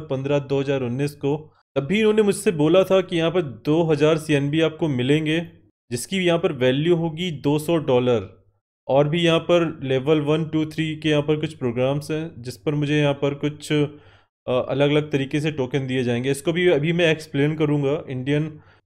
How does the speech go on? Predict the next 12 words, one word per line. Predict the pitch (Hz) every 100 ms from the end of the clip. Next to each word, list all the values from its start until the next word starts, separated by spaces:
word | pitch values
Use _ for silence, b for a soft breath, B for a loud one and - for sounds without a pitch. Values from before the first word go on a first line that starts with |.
| _ 123
coinsbit | 147 143 151
dot | 156 156 143
in | 151
के | 151
ऊपर | 151 147 127 143
कि | 156
ये | 151 151
किस | 151 151
तरीके | 139 135
से | 147 147
चलना | 139 131
है। | 127